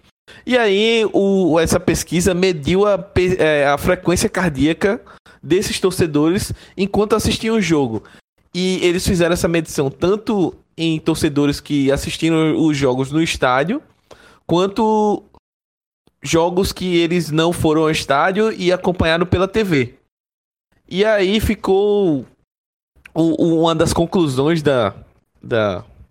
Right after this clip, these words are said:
pesquisa é que os torcedores eram submetidos a um estresse positivo, equivalente ao exercício cardiovascular modero-, moderado. Então, assim,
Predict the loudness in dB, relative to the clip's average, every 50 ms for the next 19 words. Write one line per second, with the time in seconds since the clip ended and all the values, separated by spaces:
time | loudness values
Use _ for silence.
0 | _ _ _ _ _ _ _ _ _ -2 -2 -2 -2 -4 -8 -4 -2 -2 0 0
1 | 0 -2 -2 -6 -16 -20 -20 -20 _ _ _ _ _ _ -2 -2 -2 -2 -4 -4
2 | -2 0 2 2 2 0 0 0 0 0 2 2 2 2 2 2 2 2 0 -2
3 | -6 -10 -10 -12 -8 -2 0 0 2 2 0 0 0 -2 0 0 2 2 0 0
4 | 0 -2 0 0 0 0 2 2 2 2 0 0 2 2 2 2 0 0 -2 -2
5 | 0 0 0 2 2 0 -2 -2 -2 0 0 0 0 -2 -6 -8 _ _ -20 -20
6 | _ _ _ _ _ _ _ _ _ _ _ _ _ _ _ _ _ _ _ -2
7 | -2 -2 0 2 2 2 2 2 2 0 0 2 0 2 2 2 0 0 0 0
8 | 0 0 0 -2 0 0 0 2 2 2 2 2 2 0 0 0 0 0 2 2
9 | 2 2 0 0 2 2 2 2 2 2 2 0 -4 -10 -6 -2 0 0 2 2
10 | 2 2 2 0 0 0 -2 -4 -4 -6 -10 -8 -8 -6 -2 0 0 2 2 0
11 | 0 -2 -2 -2 -2 -2 -2 -4